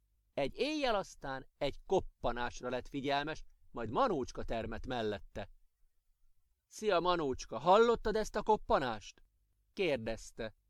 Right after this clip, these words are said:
"Mi volt az?" "Szia!" köszönt szomorúan. "Én dobtam le a tojást. Nem jó az semmire." "Ó, hiszen az nem olyan tojás."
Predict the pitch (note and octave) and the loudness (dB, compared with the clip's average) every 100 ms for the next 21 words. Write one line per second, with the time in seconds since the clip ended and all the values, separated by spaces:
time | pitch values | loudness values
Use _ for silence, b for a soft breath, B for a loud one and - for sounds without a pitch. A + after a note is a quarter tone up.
0 | _ _ _ - B3+ A3+ E3 C3 B2+ A2 | _ _ _ -10 -2 2 2 2 0 -4
1 | F2+ _ _ _ _ _ _ - - E3 | -6 _ _ _ _ _ _ -18 -6 2
2 | F3 F3+ F3 - _ _ _ - A#2 - | 6 4 4 -14 _ _ _ -8 -6 -6
3 | A2+ - B2 A#2+ A#2+ A#2+ A#2 A2+ _ _ | -8 -4 -4 0 0 2 0 -2 _ _
4 | _ - - _ _ - A3 F#3+ F3 D#3+ | _ -20 -20 _ _ -8 -4 -2 -2 -4
5 | - D3+ - F3 - - F3 E3+ E3 E3 | -10 -10 -4 -4 -4 -2 0 0 0 -2
6 | - E3+ E3 D#3+ E3 - - - _ _ | -6 -4 0 0 -2 -10 -18 -20 _ _
7 | _ - F#3+ A3+ A3+ G#3 G3 - F3+ E3+ | _ 2 2 4 6 6 4 0 -2 -2
8 | E3 D#3 - _ _ _ _ _ _ F3+ | -4 -6 -8 _ _ _ _ _ _ 0
9 | F#3+ G3 G3 G3 F#3+ F#3+ F#3 G3 F3 C#3 | 4 6 8 8 6 4 -2 -4 -4 -4
10 | D#3+ F#3 G3 F3 E3+ D#3 D#3+ D3+ D3+ D3 | -2 0 0 0 0 -2 -2 2 4 2
11 | - | -2